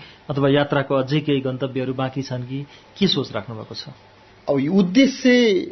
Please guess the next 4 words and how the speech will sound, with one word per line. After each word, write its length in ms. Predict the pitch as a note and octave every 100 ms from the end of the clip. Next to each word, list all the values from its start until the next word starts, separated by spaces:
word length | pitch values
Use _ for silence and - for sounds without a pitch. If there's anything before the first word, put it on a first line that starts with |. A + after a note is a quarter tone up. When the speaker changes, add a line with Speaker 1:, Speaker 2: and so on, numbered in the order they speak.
| - _ -
Speaker 2:
मेरो 540 | D#3+ F3+ F3+ D#3+ - - - - - - - - - - - - - F#2+ G2
एउटै 300 | B2+ B2+ C#3
हो, 240 | A2+ G#2 G2+ - - - - - - - - - - - - A2
जुन 420 | C#3+ D#3 A#2+